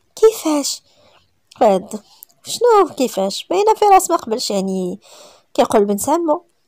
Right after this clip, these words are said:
وكيشوف كيف ما اختو، وزيد عليها راك باقا صغيره." غمضات اريم عينيها.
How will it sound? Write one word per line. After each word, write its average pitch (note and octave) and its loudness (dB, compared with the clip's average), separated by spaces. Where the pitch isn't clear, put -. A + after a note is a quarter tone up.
وكيشوف C4+ 0
كيف - -10
ما D4 4
اختو، A3+ 0
وزيد D#4+ 0
عليها D#4+ 6
راك G4+ -2
باقا - -4
صغيره." - -6
غمضات A3 -2
اريم G3+ -2
عينيها. F3+ -8